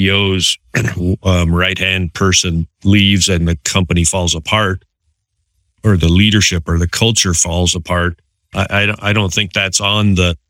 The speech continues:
the value of the one person that left. I think it's on the short-sightedness of the leader that remained that didn't have the systems and the people in place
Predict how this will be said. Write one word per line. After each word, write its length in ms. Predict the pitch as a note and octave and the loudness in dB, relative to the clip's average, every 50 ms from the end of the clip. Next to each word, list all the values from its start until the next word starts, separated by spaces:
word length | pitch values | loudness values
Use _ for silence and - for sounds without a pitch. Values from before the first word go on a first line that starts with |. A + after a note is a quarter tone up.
| _ _ _ _ _ _ | _ _ _ _ _ _
the 100 | - F#2 | 0 0
value 640 | E2 D#2 F#2 F#2 F#2+ G2+ G#2+ G#2+ G2 F#2 F2+ F2 | 0 0 -2 -2 -2 -2 -2 0 0 2 2 2
of 100 | F2 E2+ E2 | 2 2 2
the 80 | F2+ E2+ | 2 2
one 240 | F2+ F#2 F#2+ F#2 F2 | 4 4 2 2 2
person 320 | - G2 F#2 - - F2 | 2 2 2 2 0 0
that 120 | E2 D#2+ - | -4 -2 -2
left. 460 | F#2 F#2+ G#2 A2 G#2 F2+ - - - | 0 0 0 0 0 -4 -6 -6 -4
I 100 | F2 F2 | -6 -4
think 200 | E2 F2+ F2 E2+ | -2 -2 -2 0
it's 140 | F2+ E2+ - | 0 -2 0
on 140 | G2 F#2 F2+ | -2 0 0
the 100 | F2 E2+ | 2 2
short-sightedness 1120 | E2 - - G2 F2 - - - - - F#2+ G#2+ G2+ F#2+ E2+ E2 E2+ E2+ F2 E2+ - - - _ _ _ _ _ _ _ | 2 0 -2 -4 -2 -2 -2 0 0 0 -2 -2 -2 -4 -6 -4 -4 -4 -2 -2 -2 -4 -4 _ _ _ _ _ _ _
of 240 | - F2+ F2+ E2 D#2+ | 0 0 0 2 0
the 200 | G2 F#2 F2+ F2 - _ _ _ _ _ _ - | 0 0 -2 -2 -6 _ _ _ _ _ _ -4
leader 460 | F2+ F2 E2+ F#2+ G2 F2+ F#2+ F#2 F2+ | 0 0 2 2 2 2 0 0 2
that 180 | F2 F#2 F#2 | 0 -2 -2
remained 540 | F2+ F2+ F2+ E2+ F2 F#2 G2+ G#2+ G#2 G2 E2+ | -2 -4 -2 0 2 2 2 0 0 -2 -2
that 160 | F2+ E2+ D#2+ | -2 -2 0
didn't 240 | - F#2+ F2+ F#2 F2+ | 0 0 2 2 0
have 300 | D#2+ F2+ F#2 F#2 F2 E2 - - _ _ _ _ _ | 0 0 -2 -2 -2 -4 -6 -8 _ _ _ _ _
the 80 | - E3 | -2 0
systems 580 | - - - G3 - - - - F#2 F2+ F2 | 0 0 -2 -2 -4 -4 -4 -2 -2 -2 0
and 160 | F#2 F2 E2+ | -2 -2 -2
the 80 | E2 E2 | -2 -2
people 460 | - - - G2 F2+ - F2+ F2+ E2+ | -4 -2 -2 -2 0 2 2 2 2
in 180 | E2+ E2+ E2+ E2 | 4 2 2 0
place 500 | - - F#2 F#2 F#2 F#2 F2+ - - | 0 0 0 2 2 2 2 0 -2